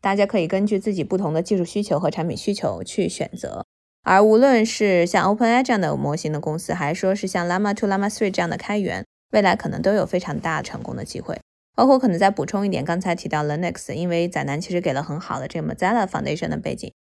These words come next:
因为可能有一些不是说非常了解 Linux 的同学可能不知道说 Linux 现在成功的一个程度，因为大家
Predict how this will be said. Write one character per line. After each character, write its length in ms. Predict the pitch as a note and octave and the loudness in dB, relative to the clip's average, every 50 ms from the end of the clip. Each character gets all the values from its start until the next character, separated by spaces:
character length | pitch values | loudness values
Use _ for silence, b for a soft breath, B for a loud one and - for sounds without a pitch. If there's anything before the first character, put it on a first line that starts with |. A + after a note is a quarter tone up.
| _ _ - | _ _ 2
因 80 | A3+ | 2
为 40 | B3 | 4
可 140 | A#3+ B3+ G3 | 4 4 2
能 100 | F3 F3+ | 2 2
有 160 | F3+ D#3 - | 2 0 0
一 40 | - | -2
些 180 | - - F#3 F#3+ | 0 0 0 0
不 200 | F#3 - F#3 F#3 | 0 0 0 0
是 160 | - B3+ A#3 | 2 0 0
说 280 | A3 G3+ F#3+ F#3+ F#3+ - - _ _ - | 2 4 4 4 4 2 -2 _ _ 2
非 80 | B3 B3 | 2 4
常 120 | C4+ F#3+ | 4 4
了 140 | E3 D#3 F3 | 2 2 2
解 140 | - D#3 C#3 | 2 0 0
Linux 300 | D#3 E3+ F3+ F#3 - - | 0 -2 -4 -4 -4 -6
的 40 | D3+ | -6
同 180 | - D#3+ D#3 | -4 -6 -4
学 120 | D#3+ E3+ - | -4 -4 -4
可 100 | - - | -4 -4
能 100 | - - | -4 -4
不 120 | - A#3 | -6 -4
知 120 | - A#3+ | -2 0
道 220 | A#3 D4+ D4+ B3 A3+ | 2 4 4 4 4
说 160 | - F3 D#3+ | 4 2 2
Linux 520 | D#3+ D#3+ E3+ E3 D#3+ - - - D3+ A#2+ - _ _ _ _ _ | 2 0 0 -2 -4 -6 -6 -6 -8 -8 -8 _ _ _ _ _
现 160 | - - G#3+ G3+ | 0 2 4 6
在 120 | F#3 F3 | 6 6
成 200 | - - D#3+ C#3+ | 4 0 -2 -2
功 240 | D3+ E3 F3+ G3 G#3 | 0 0 2 2 2
的 140 | G3+ E3+ D#3 | 2 2 2
一 100 | C#3+ - | 0 0
个 160 | - E3+ D#3+ | 0 0 0
程 300 | E3+ - - - - - | 0 -4 -6 -6 -4 -4
度， 160 | D#3 D3+ D3+ | -2 -2 -2
因 80 | F3 F#3+ | -2 -2
为 100 | G3 G3 | 0 2
大 140 | G#3 G3 | 4 4
家 100 | G3 G3+ | 6 4